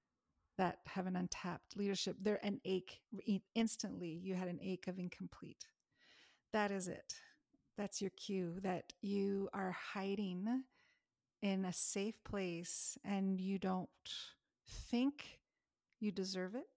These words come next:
You don't think you're qualified. You don't think you'll be considered or chosen. Um, you've never done it before. You feel inexperienced.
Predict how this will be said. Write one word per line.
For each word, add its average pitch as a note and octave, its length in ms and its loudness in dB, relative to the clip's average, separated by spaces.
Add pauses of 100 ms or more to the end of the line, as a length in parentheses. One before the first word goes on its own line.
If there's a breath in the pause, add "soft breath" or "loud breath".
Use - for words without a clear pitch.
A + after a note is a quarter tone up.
(440 soft breath)
You G3 160 4
don't F#3+ 260 2
think - 400 -2
you're F3+ 100 -2
qualified. G#3+ 880 0 (380 loud breath)
You F#3+ 160 2
don't F#3 260 0
think - 420 -4
you'll F#3 120 2
be F3 200 -4
considered F#3+ 540 0
or F3 60 0
chosen. A3+ 680 0 (460 soft breath)
Um, F#3 600 0
you've F#3+ 160 2
never F#3+ 240 2
done F#3+ 240 0
it G3+ 100 0
before. A3+ 720 -2 (380 loud breath)
You F#3 100 0
feel F#3+ 220 0
inexperienced. A3 840 4